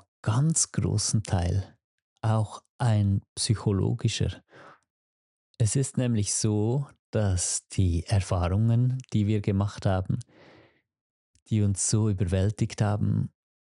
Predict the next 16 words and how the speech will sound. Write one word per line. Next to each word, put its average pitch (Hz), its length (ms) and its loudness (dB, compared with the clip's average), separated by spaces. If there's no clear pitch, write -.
und 95 260 2
wir 98 240 2
uns 87 440 0
alleine 98 800 2
und 85 200 -2
abgeschnitten 107 680 0
gefühlt 107 400 0
haben, 101 320 2
dass 90 300 -2
wir 90 120 2
es 87 260 -4
nicht 107 320 0
verarbeiten, 104 760 0
nicht 104 300 0
annehmen 98 460 2
konnten. - 460 -2